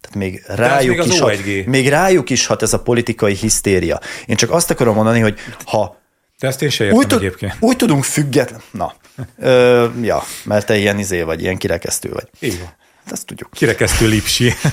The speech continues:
Speaker 1: <laughs> Az. Hogy, ö, na most kizökkentettél. Tehát, hogy a politikai fanatizmus és ez a belső gyűlölet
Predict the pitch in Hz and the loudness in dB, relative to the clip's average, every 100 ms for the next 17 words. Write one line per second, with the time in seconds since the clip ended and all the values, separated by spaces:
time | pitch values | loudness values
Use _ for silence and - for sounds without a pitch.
0 | 127 143 - 143 127 143 - - _ - | -2 -8 -8 -4 -4 -4 -6 -12 _ -12
1 | - - - - - - 123 127 127 113 | -10 -8 -8 -10 -8 2 4 6 4 4
2 | 127 123 123 127 127 120 110 - 117 92 | 4 6 6 4 2 0 -2 0 0 0
3 | - 92 - - - - - - 120 123 | -2 -4 -4 -4 -6 -6 -14 -6 -2 2
4 | 123 117 - - _ - _ _ _ _ | 2 0 -6 -20 _ -20 _ _ _ _
5 | _ - 160 226 123 110 - 113 113 123 | _ 0 2 4 4 2 2 0 0 0
6 | 117 135 151 160 - - 113 104 117 107 | 0 2 4 2 0 -2 -2 0 0 2
7 | 104 101 104 127 147 135 117 95 98 95 | 4 4 2 2 4 4 0 -2 -4 -2
8 | 87 85 151 - - | -2 0 -2 -6 -16